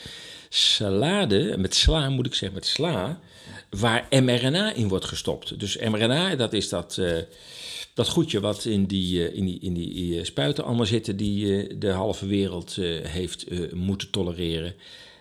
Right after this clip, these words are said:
En, ehm, ja, dat, eh, de, de Universiteit van Californië, die zegt op de, zet op de website, eh, ehm,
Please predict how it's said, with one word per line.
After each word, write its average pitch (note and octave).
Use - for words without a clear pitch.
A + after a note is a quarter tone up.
En, G#2
ehm, G2+
ja, B2
dat, A2
eh, A2+
de, A2
de A2+
Universiteit C3+
van B2
Californië, D3
die C#3
zegt C#3
op C3+
de, B2+
zet B2
op A#2+
de C3
website, A2+
eh, A#2
ehm, A2